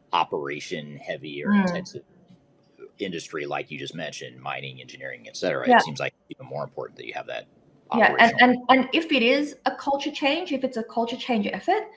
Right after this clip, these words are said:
Speaker 2: then it should be the C-, C E O, because the buck stops with them. It shouldn't be in H R. It should be whoever's at the very top, they should be sponsoring it,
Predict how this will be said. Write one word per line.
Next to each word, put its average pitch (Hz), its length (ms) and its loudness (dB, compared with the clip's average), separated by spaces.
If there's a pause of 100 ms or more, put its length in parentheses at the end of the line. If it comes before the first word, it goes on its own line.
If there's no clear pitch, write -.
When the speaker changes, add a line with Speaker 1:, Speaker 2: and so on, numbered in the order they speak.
(360)
Speaker 2:
then 320 120 2
it - 60 2
should - 240 0
be 320 80 6
the 294 100 4
C-, 294 280 2 (200)
C 277 260 -2
E 214 60 4
O, 302 260 4
because 240 360 0
the 226 60 2
buck 269 280 2
stops - 480 0 (320)
with 233 220 2
them. 202 340 4
It 208 160 0
shouldn't 254 340 0
be 226 260 0
in 190 220 -2
H - 280 -4
R. 151 160 2
It 202 100 2
should 202 240 -2
be 208 320 0
whoever's 220 280 2
at 185 100 4
the 170 100 -2
very 202 300 2
top, - 280 -2
they 185 120 8
should 170 200 -4
be 165 80 -6
sponsoring 156 560 -8
it, - 120 -8